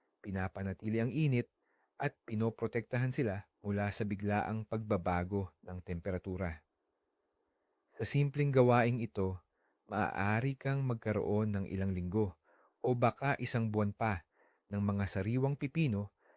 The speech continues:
matagal na matapos ang anihan ng iyong mga kapitbahay. Para itong pagsusuot ng dagdag na sweater kapag lumalamig ang panahon.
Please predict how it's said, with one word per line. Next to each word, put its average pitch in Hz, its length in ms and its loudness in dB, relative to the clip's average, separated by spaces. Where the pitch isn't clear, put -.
matagal 131 480 0
na 185 80 0
matapos 107 720 -2
ang 107 160 -10
anihan 110 560 2
ng 107 100 0
iyong 104 320 2
mga 101 320 0
kapitbahay. 90 800 0
Para 98 240 0
itong 123 420 -2
pagsusuot 110 800 -2
ng 107 220 -2
dagdag 107 560 2
na 104 100 0
sweater 90 560 -2
kapag 110 340 0
lumalamig 98 640 2
ang 98 80 -4
panahon. 92 600 0